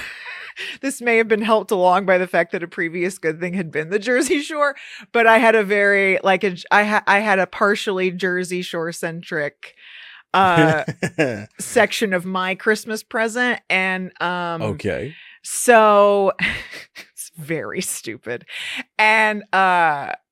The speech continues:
Speaker 1: and I, I, I wanna encourage everybody to be as dumb as you possibly can and use the skills that you have at your disposal. I didn't get to make stuff this year. I, you know, I, I ran around and found stuff instead of making some stuff.
Speaker 2: Hmm.
Speaker 1: Um, but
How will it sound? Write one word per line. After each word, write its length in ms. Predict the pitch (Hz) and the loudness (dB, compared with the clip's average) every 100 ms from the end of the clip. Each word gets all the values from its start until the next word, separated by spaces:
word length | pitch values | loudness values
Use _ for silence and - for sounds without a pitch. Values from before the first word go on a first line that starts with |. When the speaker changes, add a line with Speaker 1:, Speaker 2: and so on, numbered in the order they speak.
| - | -4
Speaker 1:
and 140 | 196 | 0
I, 160 | 190 185 - | 2 2 2
I, 220 | 190 185 180 - | 2 2 -2 0
I 100 | 175 | 0
wanna 260 | 180 185 185 | 0 -4 -4
encourage 360 | 185 190 175 170 | -6 -4 -2 -2
everybody 340 | 165 160 160 | -4 -4 -6
to 40 | |
be 140 | 156 160 | -6 -8
as 100 | 156 | -6
dumb 220 | 156 147 | -8 -10
as 120 | 151 | -10
you 60 | 147 | -12
possibly 480 | 156 151 151 147 151 | -10 -10 -10 -12 -12
can 300 | - 151 151 | -10 -10 -10
and 140 | 156 | -12
use 260 | 160 160 147 - | -10 -12 -14 -10
the 140 | 170 | -10
skills 300 | 170 190 175 | -6 -6 -6
that 120 | 185 | -6
you 100 | 180 | -6
have 180 | 190 180 | -4 -4
at 60 | 185 | -6
your 160 | 151 170 | -6 -8
disposal. 540 | 165 - 160 160 160 | -8 -8 -6 -6 0
I 140 | - 254 | 4 6
didn't 200 | 254 220 | 6 2
get 140 | 240 | 0
to 80 | 240 | 0
make 200 | 214 202 | -4 -4
stuff 200 | - 190 190 | -2 -4 -4
this 260 | 180 185 | -12 -6
year. 400 | 196 180 170 165 - | -4 -2 -2 -4 -6
I, 80 | |
you 120 | 175 175 | -8 -6
know, 120 | 156 | -6
I, 220 | 151 165 - - | -6 -6 -6 0
I 240 | 175 175 - _ _ | 0 0 -6 _ _
ran 260 | 143 202 190 | -4 -2 -2
around 220 | 180 170 | -2 -4
and 80 | 160 | -4
found 340 | 175 160 156 151 | -2 -2 -4 -10
stuff 300 | 156 147 156 | -6 -6 -8
instead 220 | 160 147 | -10 -8
of 100 | 151 | -8
making 300 | 151 - - | -10 -14 -18
some 160 | - | -18
stuff. 300 | - - 78 - - - - - - | -16 -12 -12 -12 -20 -20 -20 -20 -8
Speaker 2:
Hmm. 140 | 139 | -4
Speaker 1:
Um, 540 | 170 190 180 170 170 170 170 | -2 -2 -2 -2 -4 -10 -2
but 600 | 247 220 165 156 - - | 4 6 6 4 -2 -16